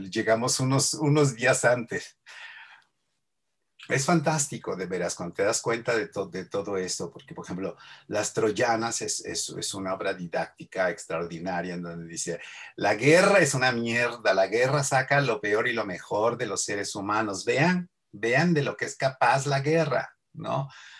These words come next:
De arrasar un país completo, ¿no? Y de man-, de, de, de, de matar niños, mujeres, ¿no? Y luego,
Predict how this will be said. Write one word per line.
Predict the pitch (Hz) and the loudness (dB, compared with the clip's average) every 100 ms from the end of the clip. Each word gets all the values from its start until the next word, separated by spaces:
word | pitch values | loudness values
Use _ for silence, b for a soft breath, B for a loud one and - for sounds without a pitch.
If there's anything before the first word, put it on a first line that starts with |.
| B | B
De | - 110 | 2 4
arrasar | 113 113 - 147 143 180 | 6 4 4 4 6 4
un | 170 143 139 | 4 2 4
país | 135 135 139 - | 4 4 2 -2
completo, | 123 107 113 104 95 - - 143 _ B B B - | -6 -8 -6 -4 -4 -4 -6 -6 _ B B B -14
¿no? | 98 120 139 | -8 -6 -6
Y | 104 | -6
de | 98 | -6
man-, | 92 95 | -6 -6
de, | 98 101 | -8 -8
de, | 98 92 92 92 | -8 -8 -10 -12
de, | 98 95 | -10 -8
de | 104 | -6
matar | 98 95 - - | -6 -2 0 2
niños, | 143 156 170 156 131 117 135 - | 4 6 8 6 4 0 -2 -4
mujeres, | 113 95 87 131 139 135 120 117 139 135 - B B B B _ _ _ _ _ _ _ _ _ _ _ _ | -8 -10 -6 -2 0 0 2 2 0 -4 -10 B B B B _ _ _ _ _ _ _ _ _ _ _ _
¿no? | 143 - - 139 _ _ _ _ _ _ _ _ | -20 -20 -20 -20 _ _ _ _ _ _ _ _
Y | 110 117 | -6 -4
luego, | 110 110 117 139 | -2 -2 -2 -2